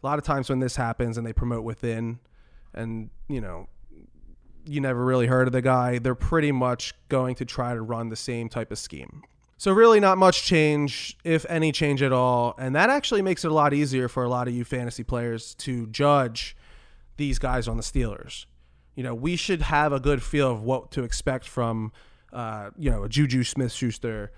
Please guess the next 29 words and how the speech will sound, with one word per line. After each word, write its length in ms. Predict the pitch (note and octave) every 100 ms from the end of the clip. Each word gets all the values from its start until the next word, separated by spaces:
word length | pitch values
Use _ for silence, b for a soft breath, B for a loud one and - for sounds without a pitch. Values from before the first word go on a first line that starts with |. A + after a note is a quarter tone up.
| b b
or 180 | - B2+
a 20 | B2
Clay 240 | - A#2+
Chasepool 460 | - A#2+ A#2 A#2 A2
or 120 | A2+
Deontay 420 | A#2 A#2 G#2+ A#2
Johnson, 640 | A2 G#2 G2+ - F2+ E2+ - -
um, 600 | A2+ A2 A2 G#2+ G2+ F2+ _ -
or 260 | B2 A#2
an 160 | A2 A#2+
Eric 260 | A#2 G#2 G2+
Ebron. 500 | B2+ A2 G#2+ G2 F2
Like, 200 | G#2+ A2
we 260 | C3+ D3 D3
kind 400 | - E3+ F3+ F#3+
of 280 | F3+ C3+ -
know 760 | B2+ C3 A#2+ A#2+ C3 D#3 - - _ _ _ _ _ _
what's 300 | B2+ C#3 -
gonna 180 | D3 B2
happen 360 | B2 A2+ G#2+
since 260 | G#2+ A2 G#2
not 320 | A#2+ A#2 A#2+
much 240 | A#2+ A2+ -
has 160 | G#2+
changed 460 | - - A2 G#2+ -
from 180 | G#2+ G#2
the 60 |
coaching 340 | - G#2+ - -
standpoint. 500 | - G1+ - A1+